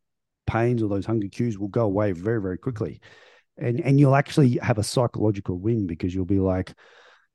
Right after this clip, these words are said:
you know, "I was surrounded by this, but I'm so glad that I packed my food and I was ready," because every time I do this, every time I make this commitment to do this, I'm getting closer and closer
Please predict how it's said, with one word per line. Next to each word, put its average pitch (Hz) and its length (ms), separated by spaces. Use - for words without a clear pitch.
you 117 80
know, 98 160
"I 82 40
was 95 160
surrounded 120 560
by 101 180
this, 107 200
but - 140
I'm 87 140
so 120 260
glad 110 300
that 101 80
I 92 80
packed 110 240
my 92 100
food 113 200
and 98 80
I 87 60
was 87 100
ready," 104 240
because 92 260
every 113 280
time 101 220
I 98 60
do 123 240
this, 107 160
every 123 220
time 110 280
I 98 120
make 107 420
this 110 200
commitment 95 500
to - 80
do 92 240
this, 113 200
I'm 95 200
getting 92 260
closer - 320
and 92 100
closer 90 320